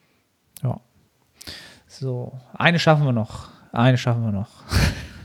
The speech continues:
Ähm, warte mal, ich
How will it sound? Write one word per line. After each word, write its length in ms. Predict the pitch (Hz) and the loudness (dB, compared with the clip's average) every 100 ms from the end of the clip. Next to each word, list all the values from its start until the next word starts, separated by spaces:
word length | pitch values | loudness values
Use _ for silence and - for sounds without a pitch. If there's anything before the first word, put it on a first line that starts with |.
| - _ _ _ _ - - 147 131 - | -20 _ _ _ _ -12 -10 -10 -12 0
Ähm, 680 | 131 127 127 127 123 123 120 - - - - _ _ - - _ | 6 8 8 6 4 2 0 -4 -12 -20 -20 _ _ -12 -12 _
warte 200 | 123 123 | -2 0
mal, 360 | 139 156 170 180 | 0 0 -2 -6
ich 100 | - | -12